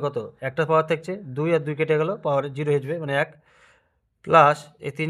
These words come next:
ছয় আঠারো, এক্স স্কয়ার, এক্স স্কয়ার কেটে গেল, আর ওয়াই কিউব, ওয়াই তিনটে, এখানে দুটো, বিয়োগ করলে কটা থাকছে? একটা, তাহলে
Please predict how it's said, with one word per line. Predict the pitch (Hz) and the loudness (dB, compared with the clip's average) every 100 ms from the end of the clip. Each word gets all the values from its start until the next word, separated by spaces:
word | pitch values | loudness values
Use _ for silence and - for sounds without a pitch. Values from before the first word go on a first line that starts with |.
| 156 | 0
ছয় | 165 143 82 131 | 2 2 2 -2
আঠারো, | 156 175 214 _ _ _ _ _ _ - | 0 0 -2 _ _ _ _ _ _ -12
এক্স | 131 165 156 | -10 -8 -8
স্কয়ার, | - 175 | -2 -2
এক্স | 160 156 | -2 -4
স্কয়ার | 165 147 | -4 -2
কেটে | 147 147 | 0 0
গেল, | 180 - _ 127 127 | -2 -6 _ -4 0
আর | 131 127 - 156 | 0 -2 -4 4
ওয়াই | 160 180 | 4 4
কিউব, | 196 165 120 - | 0 0 -2 -6
ওয়াই | 139 151 156 | -2 -2 -2
তিনটে, | 170 170 190 | -4 -2 -2
এখানে | 170 156 - 160 151 | -2 -4 -8 -10 -6
দুটো, | 160 131 | -4 -2
বিয়োগ | 147 156 | -2 -2
করলে | 165 160 | -2 -2
কটা | 160 170 | -2 -4
থাকছে? | 160 240 269 _ _ _ | -2 -4 -4 _ _ _
একটা, | 143 - 113 | -4 -4 -4
তাহলে | 123 | -6